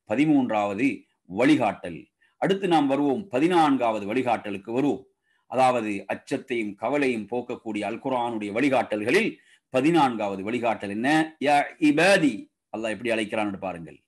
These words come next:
யா இபாதி லா ஹவுஃபுன் அலைக்குமுல் யௌம வலா அன்தும் தஹ்சனூன். என்னுடைய அடியார்களே, இந்நாளில் உங்களுக்கு எவ்வித பயமும் இல்லை. கொஞ்சம் எண்ணி பாருங்கள், மறுமையுடைய நாளுடைய அச்சம் இருக்கிறதே.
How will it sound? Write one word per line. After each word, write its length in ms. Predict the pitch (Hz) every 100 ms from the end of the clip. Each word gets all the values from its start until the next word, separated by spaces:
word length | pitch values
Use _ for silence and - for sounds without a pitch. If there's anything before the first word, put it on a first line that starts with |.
| -
யா 160 | 123 131 120 131
இபாதி 560 | 175 180 160 143 117 - _ - -
லா 300 | 120 120 -
ஹவுஃபுன் 420 | 135 131 127 117
அலைக்குமுல் 680 | 104 123 123 120 113 110 107
யௌம 400 | 110 123 113 104
வலா 280 | 104 113 135 135
அன்தும் 360 | 113 107 101 98
தஹ்சனூன். 720 | 95 87 92 104 285 131 - _ _ _ _ _ _
என்னுடைய 440 | - 104 101 101 98
அடியார்களே, 800 | 123 131 127 143 196 196 - _ _ _ _
இந்நாளில் 540 | - 113 113 131 127 113
உங்களுக்கு 460 | 117 110 101 -
எவ்வித 460 | 107 120 123 120 107
பயமும் 340 | 107 110 107
இல்லை. 280 | 101 95 - _ _ _ -
கொஞ்சம் 200 | 101 98
எண்ணி 180 | 127 110
பாருங்கள், 420 | 117 107 101 92
மறுமையுடைய 680 | 104 127 135 135 120 113 110
நாளுடைய 440 | 98 117 143 120 113
அச்சம் 440 | 101 - 170 147
இருக்கிறதே. 640 | 151 160 156 156 135 -